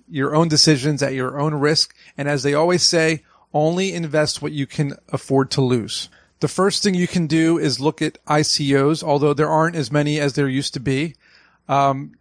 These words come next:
a lot of them are scams. You gotta be careful. So again, do your research. I would more than likely just look at coin market cap dot com,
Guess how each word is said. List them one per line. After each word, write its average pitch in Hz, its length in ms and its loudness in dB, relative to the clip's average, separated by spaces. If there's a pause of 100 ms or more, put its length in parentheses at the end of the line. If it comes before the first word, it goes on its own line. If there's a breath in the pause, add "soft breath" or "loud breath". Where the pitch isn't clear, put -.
(100)
a 147 100 0
lot 156 200 2
of 165 60 -2
them 185 100 0
are 196 40 4
scams. 185 560 -2
You 151 40 -4
gotta 147 200 0
be 160 80 -10
careful. 185 680 0
So 151 260 0
again, 160 360 0
do 139 100 -2
your 175 160 2
research. 170 680 -2
I 156 180 2
would 170 180 2
more 175 380 2
than 160 220 -2
likely 160 340 0
just 143 260 -6
look 170 220 -2
at 160 320 -4
coin 170 300 0
market 160 320 0
cap 151 280 0
dot 147 220 -2
com, 139 420 -2